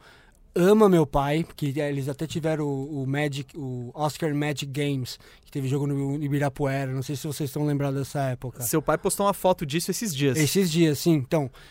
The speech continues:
Speaker 1: o cara, desde que eu conhe-, conheci ele bem jovem, mas depois teve um outro, outros eventos que estava presencialmente, a gente trocou ideia.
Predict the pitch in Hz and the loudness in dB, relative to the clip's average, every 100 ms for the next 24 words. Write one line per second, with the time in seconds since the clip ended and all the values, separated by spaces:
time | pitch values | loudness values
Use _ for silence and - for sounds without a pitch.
0 | - _ - _ 170 139 170 190 170 143 | -20 _ -20 _ -6 -4 2 4 4 2
1 | 147 247 226 220 220 202 175 175 202 202 | 4 4 2 -4 -2 -2 -2 -2 -2 4
2 | 214 269 170 160 143 143 135 143 156 170 | 6 6 8 8 6 0 -2 -2 0 -2
3 | - 165 170 165 185 208 160 165 156 151 | 0 0 2 2 0 0 -4 0 0 2
4 | 156 156 156 - 175 170 170 _ _ _ | 2 2 -4 -4 0 2 0 _ _ _
5 | _ - - - - - 165 - 160 160 | _ -20 -20 -14 -10 -2 0 2 2 2
6 | 156 175 156 160 160 180 165 - 185 - | 2 2 4 4 2 0 -2 -2 -4 -4
7 | - - 175 - 190 185 156 143 123 | -20 -6 -4 4 4 6 4 4 0